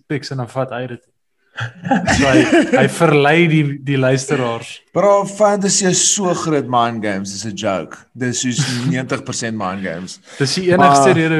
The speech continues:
Speaker 1: hoekom Barnes wou gehad het ons moet hierdie pod doen, sodat hy
Speaker 2: Exactly.
Speaker 1: mense kan verlei en
Speaker 2: Hoekom
Speaker 1: die
Speaker 2: dink
Speaker 1: verkeerde
Speaker 2: jy,
Speaker 1: captaincy
Speaker 2: hoekom
Speaker 1: picks
Speaker 2: dink jy
Speaker 1: doen?
Speaker 2: het ek nou hierdie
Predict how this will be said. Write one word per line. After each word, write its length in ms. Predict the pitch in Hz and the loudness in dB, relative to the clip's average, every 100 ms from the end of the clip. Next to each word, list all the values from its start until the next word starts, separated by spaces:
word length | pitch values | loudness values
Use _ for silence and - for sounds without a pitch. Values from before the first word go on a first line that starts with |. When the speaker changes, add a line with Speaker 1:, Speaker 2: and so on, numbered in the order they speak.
| 151 | 0
Speaker 1:
hoekom 500 | 151 170 151 135 139 | 0 0 0 -2 -6
Barnes 300 | - 139 139 135 | -4 -2 -2 -4
wou 140 | 147 | -4
gehad 300 | 139 135 131 | -2 -2 -2
het 120 | 139 | -4
ons 140 | 135 120 | -6 -8
moet 100 | 131 | -8
hierdie 180 | 131 131 | -8 -10
pod 280 | - 139 123 | -6 -6 -6
doen, 180 | 120 117 | -10 -10
sodat 320 | - 127 127 | -10 -10 -6
hy 60 | 131 | -4
Speaker 2:
Exactly. 460 | 120 123 127 131 | -2 -2 -2 -4
Speaker 1:
mense 160 | 113 104 | -6 -6
kan 100 | 123 | -8
verlei 220 | 113 127 | -2 2
en 40 | 151 | 4
Speaker 2:
Hoekom 240 | - 240 | 4 0
Speaker 1:
die 80 | 165 | 2
Speaker 2:
dink 180 | 170 - | 2 2
Speaker 1:
verkeerde 180 | 185 180 | 2 0
Speaker 2:
jy, 60 | |
Speaker 1:
captaincy 260 | 135 127 147 | -2 -2 -2
Speaker 2:
hoekom 240 | 143 185 | 2 2
Speaker 1:
picks 100 | 160 160 | 4 2
Speaker 2:
dink 100 | 160 | 2
jy 60 | |
Speaker 1:
doen? 80 | 175 | 4
Speaker 2:
het 40 | |
ek 120 | 175 156 | 2 4
nou 120 | 165 | 4
hierdie 160 | 147 | 4